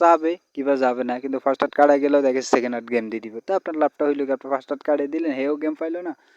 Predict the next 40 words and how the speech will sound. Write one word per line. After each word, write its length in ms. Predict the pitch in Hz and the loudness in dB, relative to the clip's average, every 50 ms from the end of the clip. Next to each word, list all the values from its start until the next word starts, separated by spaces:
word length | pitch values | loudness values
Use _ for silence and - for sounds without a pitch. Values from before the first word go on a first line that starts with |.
| _ _ | _ _
তো 80 | _ 143 135 | _ -14 -8
সেকেন্ড 260 | - 151 147 151 151 | -6 -4 -4 -2 -4
হাতটা 200 | 147 135 - 156 147 | -4 -6 -6 -8 -6
কিন্তু 200 | 147 147 151 156 _ _ _ _ _ _ _ - | -6 -6 -8 -10 _ _ _ _ _ _ _ -6
ক্লিয়ার 240 | - 143 139 135 131 127 | -6 -2 -2 -2 -2 -4
হয়ে 120 | 123 120 | -6 -8
গেল। 100 | 117 110 120 123 | -10 -14 -16 -16
সেক্ষেত্রে 440 | - - 143 143 - - - 160 165 | -10 -10 -8 -8 -8 -10 -8 -8 -8
আপনি 180 | 160 - 160 160 151 143 139 | -8 -8 -10 -12 -12 -10 -8
যদি 220 | 143 147 143 147 147 143 135 | -8 -8 -6 -8 -12 -8 -6
দেখেন 220 | 135 127 - 139 139 139 | -8 -6 -6 -8 -10 -8
যে 100 | 147 151 147 | -8 -8 -8
না, 100 | 143 127 | -8 -10
আপনি 180 | 120 - - 123 123 - | -10 -12 -14 -16 -16 -12
সেকেন্ড 260 | - 131 127 143 143 147 | -10 -10 -8 -6 -6 -6
হাত 140 | 147 135 _ _ - 135 | -6 -8 _ _ -12 -6
যে 180 | 131 139 143 139 135 | -2 0 0 2 2
আছে 260 | 135 135 - - 156 165 _ - - - - _ | 0 -2 -4 -8 -14 -14 _ -16 -20 -20 -18 _
হেরে 200 | - 139 139 143 139 | -4 -2 0 0 0
কাটলে 320 | - 151 147 139 135 135 | -2 -4 -4 -4 -4 -6
আপনি 160 | 135 127 123 120 - | -6 -6 -6 -6 0
ফার্স্ট, 320 | - 123 120 120 - - - - - - - - - | 2 2 2 2 -2 -6 -8 -8 -8 -8 -12 -8 -6
আহ, 160 | 113 107 - _ - - _ _ _ - | -6 -6 -8 _ -20 -20 _ _ _ -16
যে 180 | 120 117 127 131 131 - - | -8 -2 -2 0 0 -2 -4
আছে 280 | - 123 - - - 139 - - | -6 -8 -8 -8 -10 -10 -8 -6
তারে 180 | 127 120 123 127 | -6 -4 -4 -4
ধরতে 340 | 127 127 120 - _ - 131 - | -6 -6 -8 -8 _ -8 -6 -4
পারবে, 240 | 127 123 120 123 127 | -4 -6 -4 -6 -8
সেও 240 | 123 - - 123 127 131 | -8 -6 -6 -6 -6 -6
ধরতে 280 | 131 131 - - - 123 | -8 -10 -10 -12 -14 -10
পারে 180 | 139 131 127 123 | -8 -8 -8 -8
কিংবা 200 | - 123 117 117 | -12 -10 -8 -8
আপনিও 300 | 117 110 - 120 127 139 | -8 -8 -10 -10 -8 -6
ধরতে 280 | 135 139 131 _ - 135 | -4 -6 -6 _ -8 -6
পারবেন, 300 | 127 131 127 123 123 127 - - - - _ _ | -4 -4 -6 -6 -8 -10 -12 -14 -20 -20 _ _
সেক্ষেত্রে 400 | - - 143 123 139 131 - 139 | -12 -10 -8 -8 -8 -6 -6 -6
আপনি 200 | 139 135 - - 151 | -8 -8 -10 -12 -14
সেকেন্ড 300 | - - 127 117 120 117 | -10 -10 -10 -8 -10 -12
হাতটা 220 | 117 - - - 131 | -14 -16 -12 -12 -12
কাটাটা 380 | 127 - 135 131 131 127 143 170 | -10 -8 -8 -8 -8 -8 -8 -10